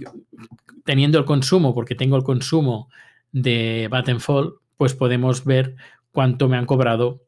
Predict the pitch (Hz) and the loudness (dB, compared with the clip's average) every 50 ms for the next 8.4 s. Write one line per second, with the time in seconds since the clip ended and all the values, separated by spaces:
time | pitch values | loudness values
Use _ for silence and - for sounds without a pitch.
0 | _ - - 160 135 123 117 113 110 107 104 104 101 98 95 95 90 90 _ _ | _ -10 -4 -2 -2 -2 -2 -2 -4 -6 -8 -8 -10 -12 -14 -16 -18 -20 _ _
1 | _ _ _ _ - - - - _ _ _ _ _ - - 135 123 120 120 117 | _ _ _ _ -20 -20 -20 -20 _ _ _ _ _ -6 -4 -4 -2 -2 -4 -6
2 | 113 113 110 107 104 104 101 101 104 101 101 104 107 110 - - 131 - 127 131 | -6 -6 -6 -8 -8 -10 -10 -12 -12 -14 -14 -14 -14 -16 -16 -16 -12 -6 0 2
3 | 135 135 131 135 123 123 131 120 107 101 - - - - _ _ _ _ _ _ | 2 2 2 0 0 0 0 -2 -2 -4 -8 -12 -16 -20 _ _ _ _ _ _
4 | _ _ - - - - - - - - - - - _ _ _ _ _ _ _ | _ _ -20 -20 -20 -20 -20 -20 -20 -20 -20 -20 -20 _ _ _ _ _ _ _
5 | _ _ _ _ - 160 147 147 147 131 139 - - 175 160 160 143 156 156 139 | _ _ _ _ 0 0 2 4 2 2 0 0 0 2 2 2 2 2 2 2
6 | 147 143 131 135 156 151 139 127 123 127 120 113 - 123 123 117 117 117 135 127 | 0 -2 2 2 2 4 4 2 2 0 0 0 0 0 0 0 0 -2 -2 -2
7 | 123 123 110 120 123 131 147 160 165 160 151 156 147 147 143 143 143 143 139 139 | -2 0 0 0 0 2 2 2 2 2 2 2 2 2 0 0 -2 -2 -2 -2
8 | 139 139 139 143 143 147 - - | -2 -2 -2 -4 -6 -8 -10 -16